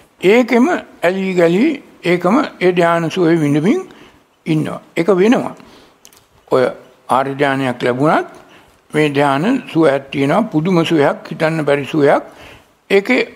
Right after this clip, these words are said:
ඒක උපාදානය කරගන්නවා. ඒකෙන් මිදෙන්න බෑ. ඒක ආස්වාදනය කරනවා. ඒකෙන් මිදෙන්න බැරුව. ඒක ඇවතක් බව දන්නේ නෑ. ඒ අනුව තදතිමුත්තෝ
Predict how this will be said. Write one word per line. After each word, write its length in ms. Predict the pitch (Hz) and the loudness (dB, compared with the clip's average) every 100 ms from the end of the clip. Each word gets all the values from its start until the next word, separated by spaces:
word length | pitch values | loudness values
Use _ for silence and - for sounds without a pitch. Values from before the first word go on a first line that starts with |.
| - | -12
ඒක 200 | - 208 | -2 0
උපාදානය 720 | 226 196 185 180 175 165 160 | 2 0 2 2 2 0 -2
කරගන්නවා. 500 | 156 156 151 160 226 | -2 0 0 0 0
ඒකෙන් 300 | 226 190 226 | 0 0 2
මිදෙන්න 360 | 226 202 214 214 - | 2 2 0 -2 -4
බෑ. 140 | - - - - - _ | -10 -14 -20 -20 -20 _
ඒක 180 | - 143 | -4 0
ආස්වාදනය 720 | 170 160 151 165 156 156 147 143 | 2 2 2 0 2 0 0 0
කරනවා. 360 | 139 147 254 - - - - _ | 0 2 0 -4 -16 -20 -20 _
ඒකෙන් 300 | - 196 233 | -6 0 2
මිදෙන්න 360 | 254 226 240 233 | 4 2 0 -2
බැරුව. 320 | 226 - 156 - - _ | -2 -6 -10 -16 -20 _
ඒක 200 | 165 180 | -2 2
ඇවතක් 500 | 208 185 214 208 190 | 2 2 2 0 -2
බව 200 | 180 175 294 339 - - _ | 0 0 2 -4 -10 -20 _
දන්නේ 380 | 151 147 151 147 | -2 0 0 0
නෑ. 180 | 196 - - - _ | 0 -2 -10 -20 _
ඒ 200 | 175 294 - | 0 2 2
අනුව 260 | 180 190 220 247 | 0 2 2 2
තදතිමුත්තෝ 880 | 180 190 202 202 196 180 - 180 | 0 2 0 2 -2 -2 0 2